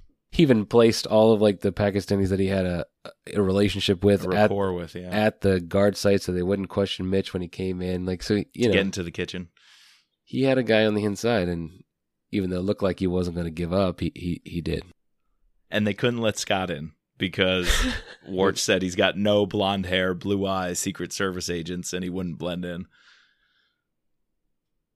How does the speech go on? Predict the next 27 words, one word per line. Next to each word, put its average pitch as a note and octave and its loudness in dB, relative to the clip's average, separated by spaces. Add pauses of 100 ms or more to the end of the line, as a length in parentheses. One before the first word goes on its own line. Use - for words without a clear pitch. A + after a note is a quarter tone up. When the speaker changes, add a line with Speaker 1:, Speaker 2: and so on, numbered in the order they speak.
(280)
Speaker 2:
Uh, C#3 -6
uh, C3+ -4
this C#3+ -2
scene G2+ 0
just F#2 -4
escalates F#2+ -2
so G2+ 0
quickly F2+ -2 (560)
from G2 -2
Rapp G#2 0
taking A2 0
the F#2 -2
chef, - -4 (240)
and F#2 -2
the F2 -6
chef - -2 (160)
is F2 -6
like F2+ -4
a D#2+ -6
freaking E2 -8
dictator C2+ -4
in C2 -6
the B1+ -8
kitchen. D#2+ -6 (460)
And F#2 -6
so G#2 -2
Rapp G2 -2